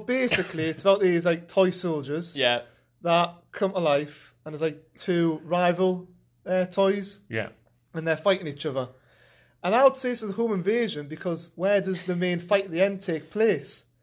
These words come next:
Speaker 2: In a home.
Speaker 1: In the
Speaker 3: Does
Speaker 1: home.
Speaker 3: actually, and the
Speaker 1: And also, when you say the toys have basically, 'cause they buy the toys for the kids,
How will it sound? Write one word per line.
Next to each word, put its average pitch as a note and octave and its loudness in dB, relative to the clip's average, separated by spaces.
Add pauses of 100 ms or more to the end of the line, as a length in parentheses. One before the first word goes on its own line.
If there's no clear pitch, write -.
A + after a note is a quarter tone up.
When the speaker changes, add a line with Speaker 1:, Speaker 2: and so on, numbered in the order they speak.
(240)
Speaker 2:
In A#2 -8
a G#2 -2
home. F2+ -8 (200)
Speaker 1:
In G3 0
the F3+ 0
Speaker 3:
Does A#3+ 2
Speaker 1:
home. G#3 0
Speaker 3:
actually, - -12
and A#2 -8
the A2+ 0
Speaker 1:
And G3+ 4
also, A#3+ 2
when F3 -2
you - -4
say F#3+ 0
the F3+ -4
toys E3+ -2 (560)
have F#3 -2
basically, G#3 -6 (180)
'cause E3+ -12
they E3 -4
buy G#3 4
the F3+ 2
toys F3 -2
for D#3 -8
the D3+ -4
kids, - -4